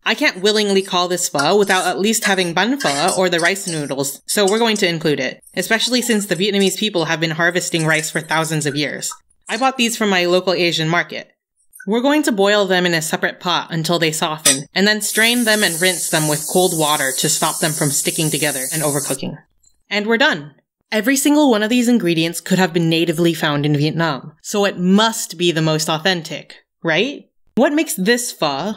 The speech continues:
more authentic than any other variation of pho out there?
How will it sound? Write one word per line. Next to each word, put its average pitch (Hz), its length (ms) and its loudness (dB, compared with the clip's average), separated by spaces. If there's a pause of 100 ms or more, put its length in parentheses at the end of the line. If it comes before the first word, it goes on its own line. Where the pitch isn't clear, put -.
more 196 220 4
authentic 190 640 -2
than 180 140 0
any 196 280 0
other 185 220 2
variation 165 680 2
of 139 100 -2
pho - 120 -4
out 165 400 -2
there? 143 320 -4